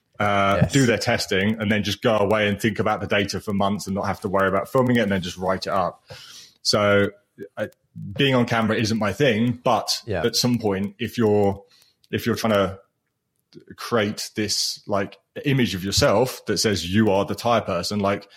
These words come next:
Speaker 1: you are the
Speaker 2: Mm.
Speaker 1: reference for tires, you've gotta, you've gotta be a face. Um,
Speaker 2: Yeah.
Speaker 1: so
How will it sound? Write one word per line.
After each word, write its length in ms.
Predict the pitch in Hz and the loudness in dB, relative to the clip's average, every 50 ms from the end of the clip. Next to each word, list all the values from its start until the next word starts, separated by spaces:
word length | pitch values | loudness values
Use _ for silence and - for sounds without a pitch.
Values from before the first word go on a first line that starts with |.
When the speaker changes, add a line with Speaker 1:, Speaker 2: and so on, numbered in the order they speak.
| - _ _ | -20 _ _
Speaker 1:
you 160 | 107 110 110 104 | -2 0 2 4
are 100 | 101 101 | 4 4
the 80 | 101 | 2
Speaker 2:
Mm. 60 | 90 | 2
Speaker 1:
reference 360 | 101 104 92 - - 98 87 - | 0 0 -2 -4 -8 -10 -8 -8
for 100 | - 85 | -10 -6
tires, 460 | - 117 123 113 90 95 107 101 95 | -2 0 2 2 2 0 0 -2 -4
you've 100 | 101 - | -4 -2
gotta, 240 | - 110 101 98 - - _ - | 0 0 0 0 -2 -6 _ -4
you've 160 | - 107 - | -4 -2 0
gotta 160 | - 123 107 92 | 2 0 0 0
be 140 | - 107 | 0 -2
a 80 | 101 92 | -2 -2
face. 440 | - - 123 113 90 85 - - - - - - - - - _ _ _ | -2 -2 -2 -2 0 -2 -4 -4 -6 -8 -12 -20 -20 -20 -20 _ _ _
Um, 80 | - 98 98 98 95 95 95 95 | -4 -2 0 2 2 2 2 0
Speaker 2:
Yeah. 60 | 92 90 | -2 -2
Speaker 1:
so 560 | - - - 107 101 101 101 98 98 98 98 | -2 -2 0 2 2 2 2 4 4 2 2